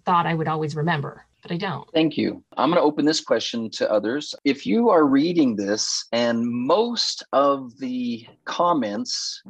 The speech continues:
Speaker 2: most of the pages on these D pars,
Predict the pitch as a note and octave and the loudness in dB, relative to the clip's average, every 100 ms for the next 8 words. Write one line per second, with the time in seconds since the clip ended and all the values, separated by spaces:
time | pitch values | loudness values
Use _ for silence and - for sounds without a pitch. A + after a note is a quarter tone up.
0 | - C#3 G#3 - E3+ - - D#3+ F3 D3 | -4 -2 -2 -2 -4 -4 -2 2 2 2
1 | A#2+ A2 A2+ A2+ G#2+ G2+ C3+ D3+ - G2+ | -2 0 -2 -2 -4 0 0 0 0 2
2 | G2+ G#2+ - - | 2 0 -4 -8